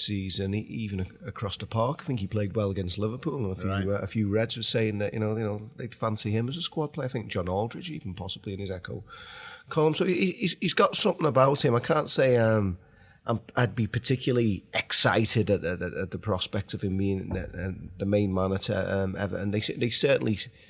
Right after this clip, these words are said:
Speaker 1: seem need somebody, and maybe he could do a job. But I,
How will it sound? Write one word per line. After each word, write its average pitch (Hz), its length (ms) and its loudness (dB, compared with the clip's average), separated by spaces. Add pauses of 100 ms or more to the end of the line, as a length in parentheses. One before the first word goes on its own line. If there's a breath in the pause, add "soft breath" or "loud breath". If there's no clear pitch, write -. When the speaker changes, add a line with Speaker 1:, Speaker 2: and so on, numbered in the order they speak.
(260 soft breath)
Speaker 1:
seem 107 560 0
need 107 240 0
somebody, 101 500 2
and 98 160 2 (720 soft breath)
maybe 120 460 6
he 113 60 6
could 123 220 2
do 120 200 4
a 110 40 4
job. 117 280 4
But - 80 4
I, 107 220 2